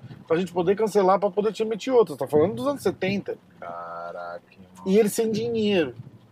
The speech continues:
Speaker 1: Começou a trabalhar, começou a puxar aí um dishwasher, alguma porra assim, e o pai dele, o Hélio Grace, ligava, "E aí, filho, como é que tá?" "Ô, papai, tá tudo bem, tô adorando
Speaker 2: Tá
Speaker 1: aqui,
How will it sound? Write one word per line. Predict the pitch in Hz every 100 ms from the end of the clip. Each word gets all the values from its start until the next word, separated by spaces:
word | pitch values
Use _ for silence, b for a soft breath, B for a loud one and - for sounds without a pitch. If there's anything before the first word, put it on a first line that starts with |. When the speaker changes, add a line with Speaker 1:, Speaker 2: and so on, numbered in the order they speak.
| _ -
Speaker 1:
Começou | 175 170 190
a |
trabalhar, | 202 190 190 185 196 214 233
começou | 202 196 202
a |
puxar | 180 - 202
aí | 196 185
um | 180 165
dishwasher, | 160 - 175 165 185 208 170 180
alguma | 175 185
porra | - 185 175
assim, | 165 185 202 220 b b 196
e |
o | 202
pai | 190 165
dele, | 151 165 202
o | 156
Hélio | 120 127
Grace, | 123 135 185 - - - - _ 160
ligava, | 160 151 185 208
"E | 233
aí, | 247
filho, | 196 233 214
como | 220
é | 226
que |
tá?" | - 160
"Ô, | 180 254 269
papai, | 208 - 147
tá | 139
tudo | 143 208
bem, | 185 151 190 220 202
tô | 190
adorando | 175 208 190
Speaker 2:
Tá | 165
Speaker 1:
aqui, | 147